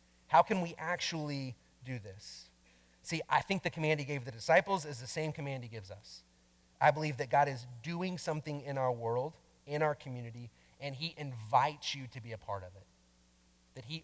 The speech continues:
wants you to participate, that it's an invitation to be a part of something bigger than yourself, to be a part of the mission of Jesus to make disciples. And so we're just gonna figure it out together.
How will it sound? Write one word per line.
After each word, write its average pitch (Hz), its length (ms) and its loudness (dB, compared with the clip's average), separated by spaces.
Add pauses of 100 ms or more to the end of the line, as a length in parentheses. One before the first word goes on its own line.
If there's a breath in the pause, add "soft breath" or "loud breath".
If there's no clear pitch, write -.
wants 147 580 2
you 127 100 -8 (120)
to 123 80 -14
participate, 110 680 -14 (960)
that 123 100 -10
it's 135 120 -8
an 135 100 -6
invitation 139 680 -6
to - 80 -12
be 131 160 -6
a 123 40 -4
part 135 260 4
of 120 100 -8
something 117 440 -8
bigger 120 260 -10
than 110 140 -12
yourself, 107 380 -14
to 117 80 -14
be 139 140 -8
a 117 80 -8
part 135 280 4
of 123 100 -6 (440 soft breath)
the 147 180 10
mission 131 480 -4
of 110 140 -12
Jesus 104 480 -14 (340 soft breath)
to 123 100 -10
make 104 280 -10 (500)
disciples. - 600 -14 (420 soft breath)
And 147 80 -6
so - 80 0
we're 175 60 0
just - 80 0
gonna 190 100 10
figure 196 220 2
it 185 60 12
out 175 140 10
together. 123 380 2